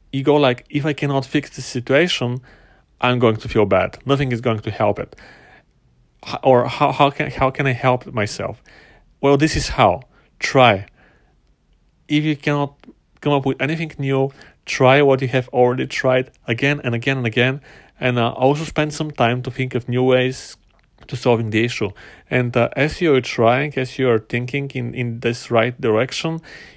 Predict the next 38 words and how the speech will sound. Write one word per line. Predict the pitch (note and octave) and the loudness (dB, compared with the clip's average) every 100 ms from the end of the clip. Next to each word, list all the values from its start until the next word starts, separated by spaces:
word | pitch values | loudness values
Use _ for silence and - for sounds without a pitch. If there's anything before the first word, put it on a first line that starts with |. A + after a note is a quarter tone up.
| - | 0
you | A#2+ | 6
will | F3 F3 | 8 6
feel | - F3 | 4 2
better | C#3+ D#3 E3 C#3+ C#3 - | 6 4 6 4 4 -2
even | - G#3 E3+ D3 | -4 0 0 -2
if | - D#3+ D#3+ | -4 -6 -4
the | D#3+ E3 | -6 -6
issue | - D3+ D3 C#3+ | -4 0 0 0
itself | C3 - D#3 D#3 | -6 -2 0 0
is | C3+ - | -2 -2
not | C3+ C3 | -2 0
resolved, | A#2 A#2+ A2 F#2 - | 0 2 2 2 -6
because | G2+ - B2 A#2+ - - - - | -4 2 2 2 -8 -20 -16 -2
you | B2+ D#3+ | 2 2
will | D3+ | 2
see | - | -4
yourself | E3 C#3+ B2+ B2 - C#3 C3+ C3 B2+ - _ - _ - | 0 4 4 2 -2 2 6 4 2 -10 _ -20 _ -8
not | B2 A#2+ A2+ | 2 4 4
give | A2+ G2+ | 0 0
up. | F#2+ G2 - _ _ _ | 0 -2 -10 _ _ _
And, | - G#2+ A2+ - | -6 -4 -4 0
uh, | G2+ | 0
there | G#2 A2+ | 4 4
is | A2 - | 4 2
a | - | -8
great | A2 A#2 A2+ A2+ A2+ | -4 4 6 6 2
power | - A2+ A2+ A2+ | 4 6 6 4
in | A2 G2+ | 0 -2
not | F#2+ F2+ | -4 -2
giving | G2+ G2+ | -4 -4
up. | G2+ - - - - - - - _ - | -6 -10 -16 -20 -20 -20 -20 -20 _ -6
This | C3 B2+ | -4 -2
is | D3 - - | -4 -6 -4
more | C3 C3+ | 4 6
than | C3+ C3 | 6 4
four, | - A#2 | 4 2
four | - - B2+ | 2 2 2
minutes | B2+ B2 C3+ - | 2 -2 -4 -4